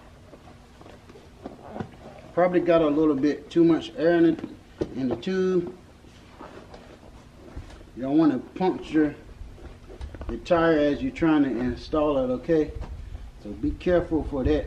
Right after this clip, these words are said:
as well. Okay. Yeah, but, uh, that's pretty much it. Once you get that on the inside, all right, just check and just try to mash your tire around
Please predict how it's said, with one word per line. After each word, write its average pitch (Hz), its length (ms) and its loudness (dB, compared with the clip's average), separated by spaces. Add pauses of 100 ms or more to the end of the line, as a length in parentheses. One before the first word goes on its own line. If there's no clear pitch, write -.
as 117 200 4
well. 139 320 0 (1300)
Okay. 151 220 -4 (2250)
Yeah, 123 180 -6
but, 120 220 -8
uh, 123 300 -6 (1300)
that's 156 160 -2
pretty 190 260 -4
much 190 300 -2
it. 190 360 -4
Once 160 240 0
you 170 80 -2
get 156 220 0
that 170 180 4
on 156 220 4
the 175 220 4
inside, 175 680 0 (960)
all 120 180 -2
right, 127 100 -2
just 131 180 -8
check 165 220 0
and 143 120 0
just 147 200 -2
try 165 160 0
to 127 80 -2
mash 151 360 2
your 151 120 2
tire 175 400 6
around 175 480 4